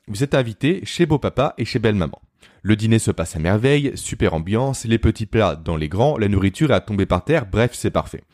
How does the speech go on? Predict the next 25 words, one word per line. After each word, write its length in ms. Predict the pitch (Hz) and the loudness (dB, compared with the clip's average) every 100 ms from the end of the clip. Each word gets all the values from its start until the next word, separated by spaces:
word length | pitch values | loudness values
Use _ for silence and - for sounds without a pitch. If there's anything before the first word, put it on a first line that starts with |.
| - _ - | -20 _ -4
À 80 | 110 | 2
la 80 | 110 | 2
fin 180 | - 185 | 2 0
de 60 | |
votre 260 | 160 139 113 | 2 2 4
repas, 380 | 87 85 170 - | 2 2 0 0
vous 200 | 110 110 | -2 2
allez 140 | 127 | 2
vers 120 | 110 98 | 2 0
votre 260 | 95 - | 0 -4
belle-mère 500 | 85 78 85 180 139 - | -2 -2 0 0 -2 -2
et 120 | 117 | -2
vous 80 | 123 | 0
lui 120 | 117 | 2
dites 220 | 143 180 _ - | 0 -2 _ 0
tout 220 | 214 220 | 2 4
le 140 | 113 | 2
bien 260 | 101 113 151 | 2 0 0
que 100 | 110 | 0
vous 160 | 92 98 | -2 -2
avez 160 | 98 | -2
pensé 300 | 95 95 156 | -2 -2 0
de 80 | 113 | 0
la 100 | 90 | 0
soirée. 340 | - 80 - | 0 -4 -4